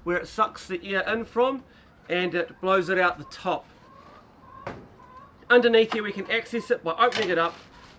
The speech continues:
There's the power cable, and here is the hepa filter here. Now this is an H thirteen hepa filter, which are pretty good hepa filters.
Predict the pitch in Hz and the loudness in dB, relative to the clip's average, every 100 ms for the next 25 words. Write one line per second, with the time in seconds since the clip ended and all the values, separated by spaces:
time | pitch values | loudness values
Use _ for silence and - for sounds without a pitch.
0 | - 156 - 143 - 208 202 208 202 202 | -10 -10 -10 -12 -2 0 0 -2 -2 -2
1 | 202 185 - - - - - 147 190 226 | -6 -10 -14 -20 -20 -16 -12 -10 -2 4
2 | 240 240 233 - 240 240 233 - 226 202 | 4 4 -6 -6 -4 -2 -2 -2 -2 -4
3 | 208 208 202 143 123 - - - - - | -10 -6 -2 -2 -4 -14 -20 -20 -20 -2
4 | 190 196 247 240 220 185 214 254 - - | 2 4 2 0 -4 -2 -2 -2 -6 -6
5 | 233 226 220 214 202 180 151 196 185 165 | 4 4 4 -2 -2 -4 -6 -12 -12 -4
6 | 170 151 135 101 - - - - _ _ | -4 -4 -8 -12 -16 -20 -20 -20 _ _
7 | - - 185 202 202 151 - 240 226 208 | -20 -14 -8 -4 -4 -4 -4 -2 -2 -4
8 | 208 202 190 156 165 135 123 113 | -6 -8 -12 -6 -6 -6 -10 -14